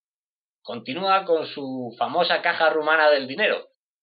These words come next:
una estafa que consiste en vender una supuesta máquina de, de hacer dinero. Y culmina en su obra maestra, la venta de la Torre Eiffel como chatarra,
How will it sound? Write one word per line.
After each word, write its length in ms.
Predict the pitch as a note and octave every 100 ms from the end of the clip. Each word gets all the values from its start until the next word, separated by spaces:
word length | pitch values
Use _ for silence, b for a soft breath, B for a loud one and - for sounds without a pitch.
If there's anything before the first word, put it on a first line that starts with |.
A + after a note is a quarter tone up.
| -
una 200 | D#3 D3+
estafa 400 | C3 E3 D#3 D3+
que 100 | C#3+
consiste 520 | C3+ B2+ E3 D3+ E3+
en 100 | D#3
vender 300 | D3 C#3+ E3
una 220 | E3 C#3+
supuesta 380 | A#2+ A2 B2+ D3
máquina 400 | C#3+ C#3+ D#3+ F#3+
de, 380 | D3+ A#2+ G#2+ G2+
de 80 | A2
hacer 240 | G#2+ B2
dinero. 360 | A#2 E3 G3+ F2 _ _ _ _ _ _
Y 160 | A3+
culmina 500 | A3+ A#3 A3+ A#3 A3+ -
en 220 | G#3+ G#3
su 220 | - E3+
obra 260 | G#3+ G3+ F3+
maestra, 540 | C3+ G2+ - F#2 D#2+ _ _ _ _ _
la 240 | A#2 C#3+
venta 340 | F3 A3 A3 G#3
de 80 |
la 160 | D#3+ C#3+
Torre 220 | F3+ F#3+
Eiffel 240 | F3 E3+ D#3
como 200 | D3+ E3
chatarra, 580 | G3 G3+ G#3 A3 A3